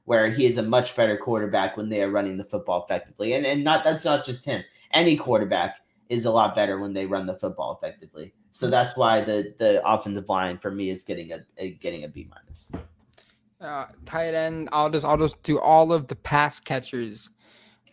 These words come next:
Speaker 2: Um, I feel like t-, tight ends, they deserve a better grade. So they, they, the tight ends had a much better year than the wide receivers did, just based off injuries. Injuries in itself was, was horrendous. And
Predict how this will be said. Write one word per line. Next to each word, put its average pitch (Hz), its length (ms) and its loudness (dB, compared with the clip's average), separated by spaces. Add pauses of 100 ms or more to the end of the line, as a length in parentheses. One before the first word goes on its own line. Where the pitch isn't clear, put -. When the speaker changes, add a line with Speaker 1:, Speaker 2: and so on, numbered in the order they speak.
Speaker 2:
Um, 143 640 2
I 147 80 -2
feel 160 160 -4
like 151 320 4
t-, - 240 -4
tight 175 260 6
ends, 165 420 4
they 151 120 8
deserve 147 300 4
a 135 60 0
better 147 200 4
grade. 139 360 2
So 131 460 -4 (1160)
they, 156 220 6
they, 190 440 10
the 143 460 2
tight 214 280 2
ends 165 240 2
had 139 140 2
a 139 60 -2
much 143 220 -2
better 139 180 -2
year 131 320 -6
than 123 420 -10 (160)
the 143 100 -6
wide 131 240 0
receivers 123 480 -6
did, - 280 -8
just - 140 -14
based 202 300 6
off 170 220 10
injuries. 139 640 2
Injuries 151 520 -4
in 131 160 -12
itself 120 500 -6
was, 120 160 -8
was 131 160 -10
horrendous. 127 640 -6
And 123 240 -12